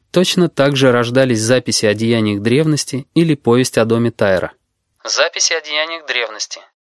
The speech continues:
Кадзики. Крупнейший памятник древней японской литературы. Один из первых письменных манускриптов. Основная священная книга синтоизма.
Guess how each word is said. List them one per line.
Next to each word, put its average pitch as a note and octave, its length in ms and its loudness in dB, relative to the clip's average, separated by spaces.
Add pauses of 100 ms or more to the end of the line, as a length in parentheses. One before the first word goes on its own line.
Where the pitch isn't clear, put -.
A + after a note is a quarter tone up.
(100)
Кадзики. - 600 -6 (440)
Крупнейший D#3 540 -6
памятник D3+ 480 -4
древней D3 300 -4
японской C#3+ 400 -6
литературы. C3 680 -4 (240)
Один D3+ 280 -2
из E3 100 -8
первых D#3 340 -6
письменных D#3 460 -8
манускриптов. C#3+ 800 -6 (120)
Основная B2 460 -2
священная D3 540 -4
книга B2+ 320 -8
синтоизма. A#2+ 720 -4